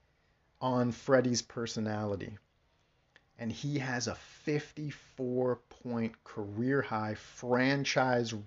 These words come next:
record night. Other guys who scored fifty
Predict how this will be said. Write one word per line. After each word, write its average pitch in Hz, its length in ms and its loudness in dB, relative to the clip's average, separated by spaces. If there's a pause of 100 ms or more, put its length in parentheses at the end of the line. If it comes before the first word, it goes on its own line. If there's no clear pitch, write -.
(160)
record 113 640 6 (280)
night. 113 440 -6 (1300)
Other 156 220 8
guys 165 260 12
who 156 120 4
scored 143 480 2
fifty 147 720 -2